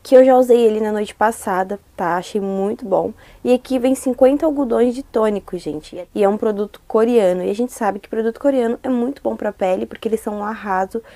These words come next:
em questão de skincare. E depois de aberto esse produto, gente, dura doze meses, tá? Então vem nessa embalagem rosinha fosca, que eu achei super fofa, tá? Essa aqui é a parte da frente da embalagem.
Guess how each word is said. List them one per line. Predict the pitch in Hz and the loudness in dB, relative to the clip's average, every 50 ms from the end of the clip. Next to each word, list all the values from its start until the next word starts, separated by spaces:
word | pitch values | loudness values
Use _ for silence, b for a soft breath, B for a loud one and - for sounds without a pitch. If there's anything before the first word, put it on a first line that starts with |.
| B B B | B B B
em | 220 226 | -8 -2
questão | 226 247 240 - - 208 202 208 | 0 0 0 0 -2 -4 -4 -2
de | 196 196 | -6 -8
skincare. | - - _ - 202 202 220 - - - 175 - 151 - b b b b b b _ | -10 -12 _ -12 -10 -10 -10 -10 -6 -6 -6 -6 -6 -10 b b b b b b _
E | 208 214 208 | -6 -2 0
depois | 208 214 - 247 277 | 0 2 4 2 4
de | 269 269 | 4 4
aberto | 240 220 214 214 214 - | 4 4 2 2 2 -2
esse | - 208 | -10 -10
produto, | - 208 208 208 220 214 - 214 | -6 -4 -2 -2 -2 -2 -4 -8
gente, | 196 190 180 180 - - | -10 -10 -10 -10 -10 -10
dura | 190 202 214 202 208 | -4 -4 -4 -4 -4
doze | 202 196 208 202 214 233 233 247 254 | -4 -4 -2 -2 0 -2 -2 -2 -4
meses, | 240 208 180 175 175 175 170 170 - | -4 -2 -2 -2 -4 -4 -6 -12 -8
tá? | - 185 175 180 - _ B B B B B B - | -6 -6 -6 -6 -8 _ B B B B B B -6
Então | - 240 226 220 | -2 0 0 2
vem | 214 220 | 2 0
nessa | 220 220 220 - 240 | 0 0 0 0 0
embalagem | 233 220 208 202 202 190 185 196 208 208 214 | 0 2 2 2 2 2 2 2 0 -2 -6
rosinha | 202 208 208 208 196 202 208 214 247 | -2 -2 -2 -2 -2 -6 -6 -6 -8
fosca, | - - - - 175 185 196 - - 202 | -8 -8 -6 -4 -2 -2 -4 -6 -12 -14
que | - - 196 | -10 -10 -10
eu | |
achei | 202 - - 208 | -10 -10 -12 -12
super | - - - - - - 285 - - 302 294 | -12 -14 -20 -12 -8 -8 -8 -6 -6 -6 -6
fofa, | 285 - - - 180 185 190 - - 233 240 - b b b b b b b b b _ | -6 -8 -6 -6 -6 -6 -6 -8 -10 -10 -10 -10 b b b b b b b b b _
tá? | - 175 170 | -6 -4 -4
Essa | 170 180 - - | -4 -4 -6 -10
aqui | 196 - 196 | -8 -4 -4
é | 185 | -4
a | 185 | -4
parte | - 180 185 - - | -4 -6 -8 -8 -8
da | - 202 | -8 -8
frente | 196 - - 185 180 190 - | -8 -6 -6 -6 -6 -6 -6
da | - 196 | -6 -6
embalagem. | 196 185 185 180 175 165 165 170 180 196 208 226 | -4 -4 -4 -4 -4 -4 -4 -6 -6 -6 -8 -10